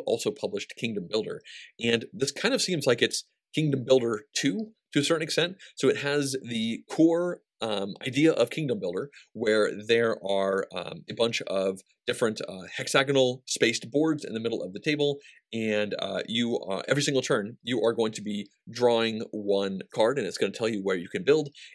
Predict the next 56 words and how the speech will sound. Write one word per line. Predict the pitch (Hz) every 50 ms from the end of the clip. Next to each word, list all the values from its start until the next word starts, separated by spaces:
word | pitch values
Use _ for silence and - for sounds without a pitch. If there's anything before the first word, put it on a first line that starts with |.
| _ -
and | 110 110 107 113 113 107 - -
then | 104 101 104 104 104 98 -
you | 107 117 113 107 101 -
will | 104 113 104
put | - - 110 104 - -
three | - 127 123
of | 113
your | 117 107
little | 101 101 -
houses | - 123 143 - 131 113
down | - 104 98 113 -
on | - 98 101
that | 101 101 -
specific | - - 113 - 123 117 123 -
type | - 107 98 98
of | 85 -
terrain, | - - 101 110 104 104 110 110 104 - - - - - - _
um, | 98 98 92 95 95 92 - 92
and | 98 98 98 95
if | 90 - - -
you, | - - 101 92 -
you | - 123
have | 139
to | -
go | 135 120
adjacent | 113 117 131 127 127 113
to | 98 -
other | - - -
houses | 117 123 123 - 117 110
and | 101 104
whatnot. | 101 98 92 98 101 - - _ _
I | -
don't | 131 127
need | 113 110
to | 110 104
go | 120
into | 110 98 95
the |
specifics | - - 147 139 - 143 123 107 - -
of | 113 -
Kingdom | - 131 120 107 107 104
Builder, | 127 143 - -
but | 98 - - 131 110 - - - - - - - _ _ _
it | 131 127
looks | 143 143 147
like | - 117 120 117 - - - -
Winter | 107 110 123 123 - 113
Kingdom | - - - 240 208 143 104 104 107 - _ _ _ -
has | 156 175 196 156 123
that | 127 127 131 101
mechanic, | 110 107 - 113 107 101 104 - - _ _ _ _
plus | - - 196 175 - - -
some | - - 139 120 -
other | 113 110 110 104
stuff, | - - 80 82 - -
like, | 95 95 98 -